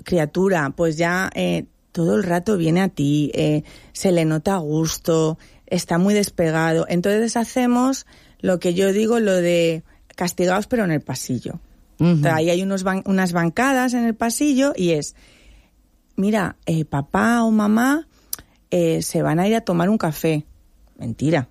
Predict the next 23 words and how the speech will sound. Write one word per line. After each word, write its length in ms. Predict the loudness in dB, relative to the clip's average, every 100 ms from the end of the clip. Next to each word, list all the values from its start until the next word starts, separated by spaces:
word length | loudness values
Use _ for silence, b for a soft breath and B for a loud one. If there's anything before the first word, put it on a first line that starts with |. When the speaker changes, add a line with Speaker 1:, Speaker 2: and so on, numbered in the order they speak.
| -8
Speaker 1:
nos 120 | -6
faltaba 380 | 0 0 2 2
la 120 | 0
cafetera 480 | -2 -4 -2 0 2
ya 100 | 2
en 80 | 2
el 60 |
Speaker 2:
Ya, 80 | 2
ya, 60 | 2
Speaker 1:
pasillo, 220 | 0 0 2
Speaker 2:
ya, 60 | 2
Speaker 1:
ya 80 | 0
Speaker 2:
ya, 60 |
Speaker 1:
que 80 | -2
Speaker 2:
¿para 60 | 0
Speaker 1:
eso 80 | 0
Speaker 2:
qué 80 |
Speaker 1:
sería 180 | 0 0
Speaker 2:
quieren 120 | 2 0
Speaker 1:
lo 60 |
Speaker 2:
más? 140 | 0 -2
Speaker 1:
más 40 |
grande. 360 | -2 -2 -2 -6